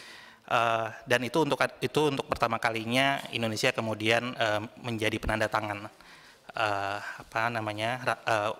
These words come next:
konvensi internasional ini. Dan beberapa negara asean juga turut menandatangan, dan kami pikir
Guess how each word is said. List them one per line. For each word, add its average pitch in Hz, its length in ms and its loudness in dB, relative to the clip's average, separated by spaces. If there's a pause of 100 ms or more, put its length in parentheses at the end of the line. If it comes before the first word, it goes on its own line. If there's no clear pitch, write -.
(380)
konvensi 120 480 0
internasional 113 640 2
ini. 104 400 -10 (720)
Dan 117 400 0 (160)
beberapa 120 320 2
negara 117 320 2
asean 135 240 2
juga 123 240 -2
turut - 320 0
menandatangan, 127 720 0
dan 110 320 -4 (240)
kami 120 240 0
pikir 151 400 0